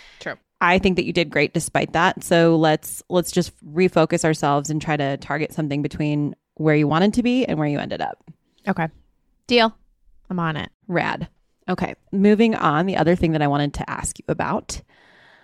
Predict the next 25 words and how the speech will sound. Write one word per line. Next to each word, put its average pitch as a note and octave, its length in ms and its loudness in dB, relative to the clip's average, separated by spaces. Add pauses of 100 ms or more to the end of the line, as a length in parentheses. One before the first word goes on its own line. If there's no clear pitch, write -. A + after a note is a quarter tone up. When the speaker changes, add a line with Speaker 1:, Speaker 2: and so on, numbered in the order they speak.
(320)
Speaker 2:
what F#3 460 2
happened D#3 760 -4 (180)
with D#3+ 580 0 (400)
your F#3 180 2
four C#3+ 200 0
oh C#3+ 80 2
one D3 160 -2
k - 180 -8
stuff? - 340 -10 (720)
Speaker 1:
Oh, C4+ 200 4
yeah. A#3 320 6
That - 200 -8
check. - 520 -4 (1040)
That G3 180 -6
check - 380 -4
is A#3 180 2
on F3+ 160 4
its - 180 -2
merry F#3 440 0
way D#3+ 520 0
in G3+ 200 0
the A3 120 0
mail D#3+ 600 -2 (680)
to F3+ 140 4
Fidelity. D3 800 -2